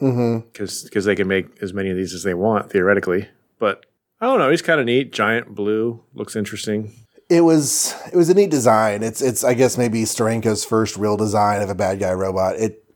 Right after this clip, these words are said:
Speaker 2: Mm-hmm.
Speaker 1: I mean, it's serviceable. It works.
Speaker 2: I, you know, it might be easier just to shoot the shield helicarrier with a nuclear missile or
Speaker 1: Right.
Speaker 2: something.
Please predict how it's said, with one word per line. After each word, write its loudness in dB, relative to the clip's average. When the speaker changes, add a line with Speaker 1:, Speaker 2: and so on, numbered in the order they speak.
Speaker 2:
Mm-hmm. 2
Speaker 1:
I -4
mean, 2
it's -4
serviceable. -8
It -8
works. -6
Speaker 2:
I, 0
you -4
know, 4
it -10
might 0
be 2
easier 2
just 0
to -6
shoot 0
the -6
shield 0
helicarrier 0
with -4
a -2
nuclear -2
missile -2
or -6
Speaker 1:
Right. 2
Speaker 2:
something. 0